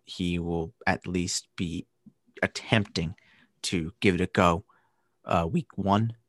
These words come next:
of the twenty twenty-one season, then Joe Burrow at the fourteen five is just going to be a hell of a steal, 'cause we know what kind of player Joe Burrow is. He's competitive,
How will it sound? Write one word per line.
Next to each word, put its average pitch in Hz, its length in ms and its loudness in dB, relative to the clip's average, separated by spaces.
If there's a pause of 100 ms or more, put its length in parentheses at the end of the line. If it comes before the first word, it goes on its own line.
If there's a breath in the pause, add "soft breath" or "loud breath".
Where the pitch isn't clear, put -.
(220)
of - 140 -12
the 92 140 2
twenty 95 320 0
twenty-one 98 360 2
season, 113 480 0
then 87 240 2
Joe 95 180 4
Burrow 85 480 2
at 78 280 -2
the 71 100 -4
fourteen 82 540 -4
five 73 500 2
is - 260 -4
just - 300 -6
going - 260 -6
to - 80 -12
be - 240 -8
a - 80 -6
hell - 560 -4 (640)
of - 280 0
a 76 100 -4
steal, - 340 -6
'cause - 160 -10
we 123 140 6
know 113 160 8
what 95 120 2
kind 85 180 -2
of - 80 -10
player 80 240 -2
Joe 71 160 -4
Burrow 62 320 -4
is. - 300 -8
He's - 400 -10
competitive, 104 680 2